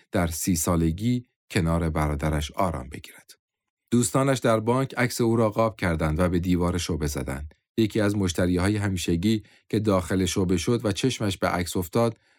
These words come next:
روی صندلی نشست و سرش را میان دستانش گرفت. مرد سید حسین را می‌شناخت. در کمیتهٔ امداد کار می‌کرد و سید حسین همیشه حواله‌ها و بن‌هایی به او می‌داد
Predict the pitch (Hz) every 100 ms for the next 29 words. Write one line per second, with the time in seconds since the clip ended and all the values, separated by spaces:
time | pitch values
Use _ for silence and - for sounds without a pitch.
0 | _ 123 139 131 123 107 95 107 98 90
1 | 101 - 95 82 92 90 - 90 80 80
2 | 85 85 78 78 - 78 71 71 - -
3 | - _ _ _ _ _ _ 101 113 107
4 | - _ _ - 107 98 107 120 113 110
5 | 104 101 - 67 - - _ _ _ _
6 | 110 117 - 131 120 143 147 131 127 120
7 | - 90 78 78 82 80 76 - - 107
8 | 104 101 95 104 - 120 117 107 98 95
9 | - 123 117 _ - 113 95 92 87 98
10 | 101 101 104 95 92 120 113 90 78 80
11 | 78 80